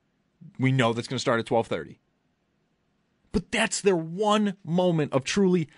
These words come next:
no other game is on. And it's always a forgotten game every single time. Every other game they have is at one o'clock. They're gonna be a completely forgotten about team all year.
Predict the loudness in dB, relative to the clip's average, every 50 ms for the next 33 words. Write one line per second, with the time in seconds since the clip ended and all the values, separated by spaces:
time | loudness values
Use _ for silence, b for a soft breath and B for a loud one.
0 | b b b 0 2 4 4 6 6 6 4 2 2 0 0 -2 -2 -2 -2 -4
1 | -4 -6 -8 -12 _ _ _ _ _ _ _ _ _ _ _ _ _ _ _ _
2 | _ _ _ _ _ _ _ _ _ _ _ _ _ _ _ _ _ _ -2 0
3 | 2 0 0 -2 _ 0 4 6 6 6 4 0 -4 -6 -4 -2 0 0 0 0
4 | -2 -2 -2 -2 -2 -4 -6 -8 _ 2 2 2 2 2 -2 -2 -2 -2 -2 -2
5 | -2 -2 -2 -2 -2 -2 -4 -6 -10 _ _ _ _ _ _ _ _ _ _ _
6 | _ _ _ _ _ _ _ _ _ _ _ _ _ _ _ _ _ _ _ -2
7 | 0 2 2 2 2 2 2 2 2 2 2 2 2 2 2 2 0 0 2 0
8 | 0 0 0 -2 -4 -4 -4 -2 0 2 2 0 0 -2 -4 -6 -6 -10 _ _
9 | _ _ _ _ _ _ _ _ _ _ _ _ _ _ _ _ _ _ _ _
10 | _ _ _ _ _ _ _ _ _ _ _ _ _ _ _ _ _ 0 2 2
11 | 4 4 2 0 0 0 -2 -2 -4 -6 -10 -12 -14 -12 -8 -8 -8 -6 -6 -6
12 | -6 -6 -6 -4 -2 -2 0 0 -2 -2 -2 -2 -2 -2 -4 -6 -6 -6 -4 -2
13 | 0 0 0 0 -2 -4 -4 -6 -8